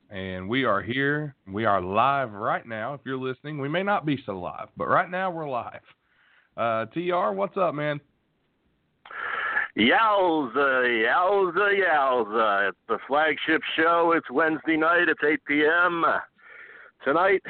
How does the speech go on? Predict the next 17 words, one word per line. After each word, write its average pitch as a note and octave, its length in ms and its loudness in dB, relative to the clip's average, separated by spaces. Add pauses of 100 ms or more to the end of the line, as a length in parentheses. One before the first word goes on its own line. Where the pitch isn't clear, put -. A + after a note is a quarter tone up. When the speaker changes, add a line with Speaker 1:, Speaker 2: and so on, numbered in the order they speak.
(300)
Speaker 2:
for C#3 100 -2
you, E3+ 240 0
Nate E3+ 320 0
Bush, F3+ 220 2 (420)
is B2+ 180 0 (160)
sort F3+ 220 4
of F3 280 2
a C#3 180 2 (360)
playoff E3 440 4 (340)
preview, G#2 560 -2 (440)
a C3 120 4
wild C3+ 540 2
card B2 340 0
game, A2 260 0
if G2+ 180 -4
you G#2 140 -8
will. F2 400 -6